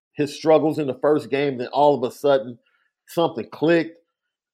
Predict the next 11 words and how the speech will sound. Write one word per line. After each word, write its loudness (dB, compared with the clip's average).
He -4
got 4
going, -2
the -6
team -6
got 4
going, -4
Lee -4
Becton. -2
It 4
was, -4